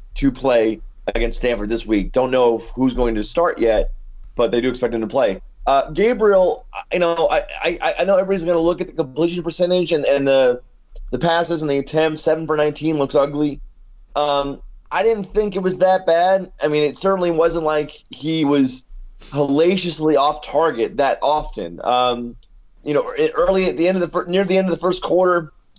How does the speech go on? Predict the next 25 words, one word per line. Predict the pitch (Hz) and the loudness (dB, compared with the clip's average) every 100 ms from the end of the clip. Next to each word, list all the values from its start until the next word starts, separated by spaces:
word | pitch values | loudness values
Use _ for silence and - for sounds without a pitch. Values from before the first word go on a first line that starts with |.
| 156 | 0
he | 175 | 2
has | 175 | 2
an | 147 | 2
end | 175 | 0
zone | 170 170 165 | 2 0 0
throw | 160 165 | 2 2
to | 139 | 2
Trey | 165 165 | 0 2
Nixon | 160 165 170 165 160 _ - - _ - - | 2 0 0 -2 -4 _ -20 -20 _ -20 -6
that's | 139 165 | -2 0
on | 151 151 | 0 -2
target | 143 160 160 160 - - - _ _ - | 0 2 4 2 0 -12 -20 _ _ -2
and | 131 | 2
a | |
really | 151 | 2
good | 156 151 | 2 2
play | 165 165 | 2 4
by | 147 | 2
the | |
D | 123 156 | 2 2
B | 156 | 2
to | 131 | 2
break | 147 143 | 0 2
it | 139 | 2
up. | 139 - _ | 2 0 _